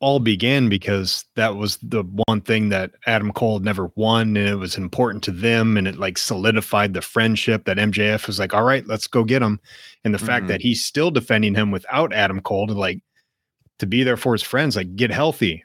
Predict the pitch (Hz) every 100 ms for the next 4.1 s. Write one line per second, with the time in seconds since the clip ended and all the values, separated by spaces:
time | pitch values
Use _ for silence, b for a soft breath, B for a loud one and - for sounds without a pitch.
0 | - 107 110 123 107 107 - 143 147 110
1 | 113 95 87 123 110 98 95 98 135 113
2 | - 113 101 - 101 101 104 - - -
3 | 156 - 98 92 - - 90 113 104 90
4 | 85